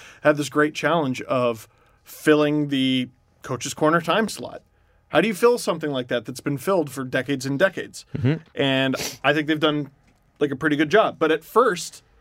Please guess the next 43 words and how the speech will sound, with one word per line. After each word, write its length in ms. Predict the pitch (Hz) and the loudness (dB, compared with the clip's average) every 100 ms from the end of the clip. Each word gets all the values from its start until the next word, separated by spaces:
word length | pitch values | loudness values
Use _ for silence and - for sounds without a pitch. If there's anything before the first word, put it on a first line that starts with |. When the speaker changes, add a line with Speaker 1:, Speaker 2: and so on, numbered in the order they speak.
| _ _ _ _ | _ _ _ _
Speaker 1:
you 140 | - 160 | 0 2
know, 140 | 147 | 2
there 120 | 165 | 2
was 120 | 160 | 0
a 40 | 156 | 2
bit 100 | 160 | 0
of 60 | |
a 60 | 165 | 0
scramble. 460 | 165 262 269 - - - | 0 0 0 -2 -12 -4
Speaker 2:
Mm-hmm. 300 | 110 139 - | 0 0 -2
Speaker 1:
And 80 | 123 | -8
the 40 | |
first 320 | 113 143 147 139 | -2 0 2 0
week 320 | 139 143 - | -2 -2 -6
is 360 | 139 127 120 135 | -4 -2 -4 -2
Ron 180 | 127 123 | -2 -2
MacLean. 460 | 120 147 151 202 - _ _ _ _ _ | -2 0 0 -2 -8 _ _ _ _ _
Second 420 | - - 156 170 151 | -2 2 4 2 2
week 340 | 147 147 - | 2 0 -6
is, 280 | 160 143 131 | -2 0 -2
thank 240 | - 139 131 | -4 -4 0
goodness, 300 | 143 131 135 | -2 -2 -4
Mike 180 | 131 | -2
Babcock 460 | 110 123 143 160 160 | 0 -2 0 0 0
<laughs> 0 | |
got 200 | 247 220 | -2 -6
fired 460 | - - 190 214 247 | -8 0 6 6 6
and 80 | |
there 80 | 196 | 0
was 140 | 175 160 | 0 0
actually 260 | 165 175 | 0 -2
something 200 | 160 156 | -4 -4
to 40 | 135 | -2
talk 240 | 156 165 | 0 2
about. 180 | 175 175 - - | 2 -2 -6 -4
They 100 | 143 | -2
bring 220 | 131 135 | 0 0
on 160 | 131 127 | 0 -2
Kyle 280 | 135 123 | 0 0
Dubas. 600 | 120 127 165 233 - - - | 0 -2 2 0 0 -10 -4
Speaker 2:
Then 100 | 98 | 0
Bill 160 | 92 82 | 2 4
Peters. 460 | 98 95 92 - | 4 2 0 -4